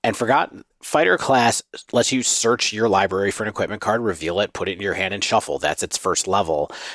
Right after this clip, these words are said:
And so it's kind of like a bad version of Steel Shaper's Gift,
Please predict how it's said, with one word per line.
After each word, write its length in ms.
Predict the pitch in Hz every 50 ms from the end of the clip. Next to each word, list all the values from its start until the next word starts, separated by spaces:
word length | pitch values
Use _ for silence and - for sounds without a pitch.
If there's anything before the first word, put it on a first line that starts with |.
| - -
And 340 | - 110 110 104 104 101 - - _ _ _ -
so 240 | - - 123 113 113
it's 140 | 123 - -
kind 200 | - 131 123 123
of 120 | 110 107
like 200 | 107 110 113 -
a 80 | 139 113
bad 460 | 90 - 78 78 85 92 98 95 87
version 440 | 87 87 98 95 - 107 101 98 92
of 120 | 82 95 90
Steel 260 | - - 110 117 120
Shaper's 560 | - - 85 78 - 76 73 73 69 - -
Gift, 480 | - - 65 64 69 - - - -